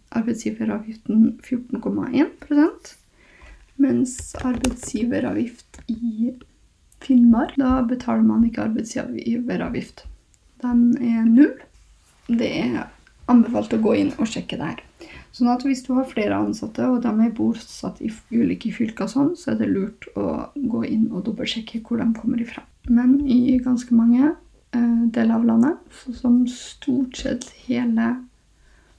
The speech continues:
Sør-Norge og Vestlandet og sånn, er det en A og en som er sånn fjorten prosent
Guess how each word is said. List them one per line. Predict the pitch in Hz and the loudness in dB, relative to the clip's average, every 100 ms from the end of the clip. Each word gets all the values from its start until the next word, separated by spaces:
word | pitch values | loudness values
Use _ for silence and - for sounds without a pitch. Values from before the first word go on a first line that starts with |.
| _ | _
Sør-Norge | - - 262 247 233 226 233 - - - - | -10 -2 2 2 2 0 0 -2 -4 -16 -8
og | - 107 | -4 -4
Vestlandet | 220 - - - 233 214 220 | -6 -10 -18 -6 -2 0 0
og | 220 | 2
sånn, | 302 381 - _ _ _ | 2 0 -2 _ _ _
er | 247 233 | -4 -2
det | 226 233 240 - _ - _ _ _ _ 196 165 | 0 -2 -2 -6 _ -20 _ _ _ _ -6 -4
en | 123 - 220 _ _ | -2 -4 -6 _ _
A | 240 190 269 - _ _ _ - | -6 -2 -4 -6 _ _ _ -6
og | 240 - | -6 -2
en | 247 311 359 | 0 0 -2
som | - 240 240 | -6 -2 -2
er | 240 | -2
sånn | - 226 - _ - | -2 -2 -2 _ -16
fjorten | - - - - - - | -12 -10 -8 -8 -10 -16
prosent | 240 - 254 - | -14 -12 -14 -16